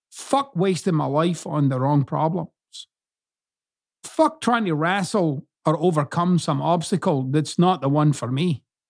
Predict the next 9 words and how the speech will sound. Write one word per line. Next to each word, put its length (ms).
Are 260
the 120
problems 920
and 140
the 100
obstacles 680
and 120
the 60
challenges 720